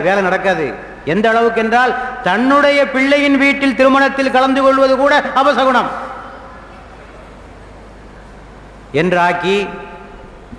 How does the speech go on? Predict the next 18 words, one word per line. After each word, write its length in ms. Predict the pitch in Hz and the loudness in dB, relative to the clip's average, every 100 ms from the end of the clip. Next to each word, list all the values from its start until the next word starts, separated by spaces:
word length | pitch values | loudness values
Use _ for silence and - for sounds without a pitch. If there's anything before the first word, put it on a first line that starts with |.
| - - - - - - - - - 147 | -20 -20 -20 -20 -20 -20 -20 -20 -6 0
இறுதியிலே 400 | 196 190 175 196 175 | 2 2 2 2 2
அவளை 200 | 170 170 151 | 2 0 0
உடன்கட்டையிலே 600 | 202 240 233 214 202 185 | 0 0 0 0 0 0
கொண்டு 160 | 170 160 160 | -2 0 0
ஏறுகின்ற 320 | 180 160 151 151 | 0 -2 0 0
அளவுக்கு 400 | 165 165 202 180 110 - - - - - - - 139 | 0 0 0 0 -2 -10 -18 -20 -20 -20 -20 -6 0
நாம் 260 | 156 143 127 - - - - - | 2 0 -4 -10 -14 -18 -20 -4
கொடுமைப்படுத்தியிருக்கிறோம். 920 | 151 175 170 156 147 151 135 147 139 127 | -2 0 0 -2 0 -2 0 0 0 -2
இந்த 100 | 127 | -2
நாட்டிலே 300 | 151 165 160 151 | -2 0 -2 0
பிறந்த 220 | 147 151 147 139 135 - - - 135 | -2 0 0 0 0 -6 -14 -10 -8
இப்போது 280 | - 175 160 | 0 2 2
இருக்கிற 220 | 175 190 175 | 0 2 2
ஒரு 80 | 156 156 | 2 0
ஆன்மீக 340 | 196 196 180 175 | 0 -2 -2 -2
தலைவர் 340 | 175 170 - | -2 -2 -4
சொன்னார், 340 | 170 170 160 135 - - - - - - - - - - - - - - - - - - - - - - 143 | -4 0 0 -2 -10 -16 -20 -20 -20 -20 -20 -20 -20 -20 -20 -20 -20 -20 -20 -20 -20 -20 -20 -20 -20 -8 -2
விதவைகளுக்கு 560 | 185 233 220 208 - | 2 2 2 0 -2